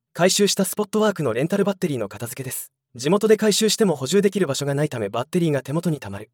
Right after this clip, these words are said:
二週間の猶予があるものの、このまま持ち続けると配達が忙しい年の暮れに都心へ出向かないといけないことになります。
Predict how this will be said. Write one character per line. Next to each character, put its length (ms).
二 140
週 180
間 180
の 80
猶 140
予 140
が 100
あ 40
る 60
も 120
の 80
の、 160
こ 100
の 80
ま 100
ま 80
持 120
ち 80
続 160
け 100
る 80
と 100
配 220
達 180
が 80
忙 240
し 160
い 40
年 200
の 80
暮 120
れ 40
に 160
都 100
心 200
へ 60
出 80
向 80
か 100
な 80
い 40
と 80
い 60
け 80
な 80
い 40
こ 100
と 80
に 80
な 80
り 60
ま 100
す。 200